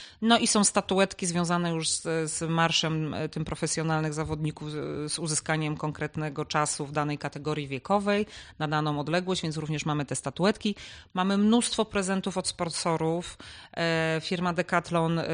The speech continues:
nam ufundowała bardzo wiele nagród. Mamy bony do K dwa, e, na ściankę wspinaczkową, na fitness.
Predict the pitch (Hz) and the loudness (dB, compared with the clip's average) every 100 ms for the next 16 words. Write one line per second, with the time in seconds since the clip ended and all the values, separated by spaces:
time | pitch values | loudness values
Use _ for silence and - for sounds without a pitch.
0 | 160 165 160 165 160 160 165 180 165 160 | 0 2 0 0 -2 -4 -4 0 0 2
1 | 165 160 160 160 160 156 160 160 156 147 | 2 2 0 -2 -2 0 0 2 2 0
2 | 156 151 151 151 - 160 160 156 160 156 | -2 -2 -2 -4 -4 -2 -2 -2 -2 0
3 | 156 156 151 160 - 160 151 147 156 156 | 0 0 0 -2 -2 -2 -2 4 6 6
4 | 151 - 151 151 151 151 156 151 151 143 | 4 2 -2 0 0 -2 -2 0 0 -2
5 | 156 - - 160 160 151 - 156 147 160 | -4 -4 -2 -2 -2 -6 -4 -2 0 0
6 | 147 151 156 - 127 - 147 143 147 | 0 2 0 -2 -8 -4 -2 0 -2